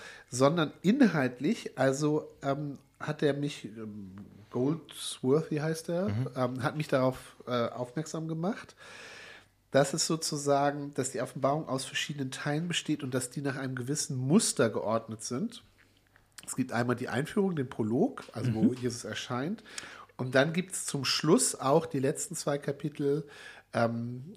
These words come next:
Speaker 1: ist so das Ende und der, der Epilog. Und das sind tatsächlich, wenn man das liest, sind das auch Sachen, die eigentlich ganz zugänglich sind,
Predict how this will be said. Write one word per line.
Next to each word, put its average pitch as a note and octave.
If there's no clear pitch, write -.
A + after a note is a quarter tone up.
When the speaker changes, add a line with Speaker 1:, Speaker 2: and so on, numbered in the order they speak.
Speaker 1:
ist B2
so C3+
das A#2+
Ende D3+
und C3+
der, A#2
der A2+
Epilog. F#3
Und C#3
das D#3
sind E3+
tatsächlich, D#3+
wenn C3
man C3
das B2+
liest, D#3+
sind C3+
das C3
auch B2+
Sachen, C#3+
die C#3+
eigentlich D3
ganz -
zugänglich B2+
sind, -